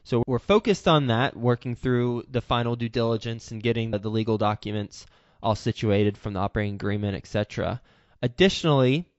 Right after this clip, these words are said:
working on overseeing the process for our takeover of the last property that we bought, which was about two to two and a half weeks ago. And everything is going smoothly there. And then also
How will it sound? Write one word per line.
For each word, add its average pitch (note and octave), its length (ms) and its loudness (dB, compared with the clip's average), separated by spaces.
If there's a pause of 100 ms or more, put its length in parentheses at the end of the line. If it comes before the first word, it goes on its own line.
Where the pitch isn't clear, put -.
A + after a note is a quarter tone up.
(400)
working C3 640 4
on A#2+ 720 2 (420)
overseeing C3+ 760 2
the A2+ 200 2
process A#2+ 640 -2
for A#2 540 0
our G#2+ 120 -2
takeover B2 640 -4
of A2+ 300 -4
the A2+ 340 0
last A#2+ 480 -2
property A2 400 -2
that F2 100 -4
we G#2+ 120 -2
bought, A2+ 340 -2 (400)
which - 240 -6
was A2 180 0
about G2+ 360 -4
two B3+ 160 -4
to B2+ 120 2
two - 180 -8
and A#2 100 -2
a - 20 -4
half A2 160 -6
weeks A2+ 220 -6
ago. A2+ 260 -4 (540)
And A#2+ 480 0
everything A#2+ 360 -2
is A2 140 -4
going A2 480 -4
smoothly A2+ 480 -4
there. A2+ 300 -2
And C3+ 120 -4
then A2+ 140 -2
also A2 640 0